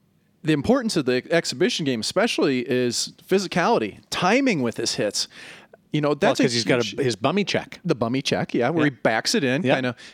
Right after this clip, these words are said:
Speaker 1: kinda Rob Blake style. I mean, I, I can remember him
Speaker 2: Yeah.
Speaker 1: dishing those out right along the boards. Uh, that's a rare skill, but it does. It takes such timing to be able to pull it off,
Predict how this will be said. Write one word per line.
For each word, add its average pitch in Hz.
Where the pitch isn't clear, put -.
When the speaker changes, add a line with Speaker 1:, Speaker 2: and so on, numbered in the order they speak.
Speaker 1:
kinda 240
Rob 143
Blake 127
style. 117
I 110
mean, 117
I, 120
I 139
can -
remember 160
him 143
Speaker 2:
Yeah. 110
Speaker 1:
dishing 147
those 131
out 127
right 131
along 131
the 120
boards. 151
Uh, -
that's 170
a 349
rare 151
skill, 190
but 190
it 180
does. 165
It 135
takes 170
such -
timing 160
to 120
be 127
able 120
to 117
pull 131
it 117
off, 156